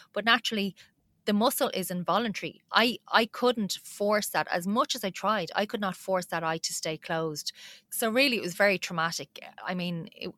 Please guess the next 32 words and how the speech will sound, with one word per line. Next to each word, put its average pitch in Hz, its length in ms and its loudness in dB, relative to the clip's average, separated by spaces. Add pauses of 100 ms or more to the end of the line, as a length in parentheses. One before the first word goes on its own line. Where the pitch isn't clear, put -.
after 202 260 4
a 185 40 0
few 185 240 -4
minutes, 180 320 -4
it 156 60 -2
would 170 120 0
open 170 240 -2
up 175 160 -4
again 170 460 0
and - 120 -4
I'd 156 120 -4
have 165 140 -8
to - 60 -6
start 165 220 -4
the 165 80 -6
whole 165 160 0
process 165 460 -6
again. 170 500 -2 (480)
And 196 100 -2
you're 190 120 0
terrified 202 580 4
you're 175 60 -6
gonna 175 200 -4
get 170 240 -6
dirt 180 440 2
or 180 80 -2
dust 175 480 -2
or - 20 -6
something 170 320 -6
into 170 240 -4
your 170 80 -2
eye. 170 300 0